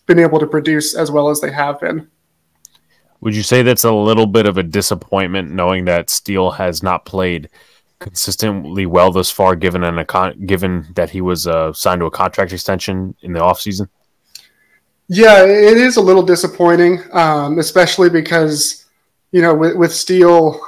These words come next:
Speaker 1: um, I mean, he's always been, his, his M O is in the run blocking game. Like, he's, he's a really great road grader in the run game, and,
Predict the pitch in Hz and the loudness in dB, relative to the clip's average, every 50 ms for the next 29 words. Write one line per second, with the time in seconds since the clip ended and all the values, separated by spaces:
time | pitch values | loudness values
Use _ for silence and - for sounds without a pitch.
0 | - - - 170 156 151 147 143 139 139 139 143 147 - - _ _ _ _ 185 | -12 -2 0 0 0 2 0 -2 -4 -4 -4 -6 -6 -8 -10 _ _ _ _ -2
1 | 175 170 160 147 190 180 180 190 190 190 196 190 156 151 - 170 165 160 156 151 | 0 0 0 0 2 4 6 6 6 6 6 4 2 0 0 0 0 0 0 -2
2 | 151 147 147 - _ _ _ _ _ _ _ _ _ _ _ - - 160 180 185 | -2 -4 -8 -12 _ _ _ _ _ _ _ _ _ _ _ -8 -2 4 4 6
3 | 180 - - 170 139 185 185 185 175 180 165 160 156 151 156 156 156 151 143 - | 6 4 0 -2 0 0 0 0 2 0 2 2 4 2 2 2 0 0 -2 -4
4 | - - 165 185 165 160 151 139 151 151 156 156 160 156 160 160 160 185 175 170 | -8 -4 -2 -2 -2 -2 -2 0 0 -2 0 2 2 2 2 2 0 -2 -2 -2
5 | 170 170 170 175 185 185 - _ _ _ _ _ 175 156 151 180 180 165 156 - | -2 0 0 -2 -2 -4 -10 _ _ _ _ _ -8 -6 -2 -2 -2 -2 -4 -4
6 | 160 175 170 160 165 151 151 160 165 165 165 165 151 151 156 160 165 170 160 151 | -2 0 0 2 0 0 0 0 2 2 0 0 -2 -2 -4 -4 -4 -6 -4 -2
7 | 151 156 160 156 160 165 160 160 165 165 165 151 151 143 147 151 151 156 160 160 | -2 -2 -2 -2 -2 -2 0 0 0 0 0 0 -2 -4 -4 -4 -4 -2 -2 -2
8 | 160 160 160 156 151 147 147 - | -2 -2 -2 -2 -4 -4 -8 -10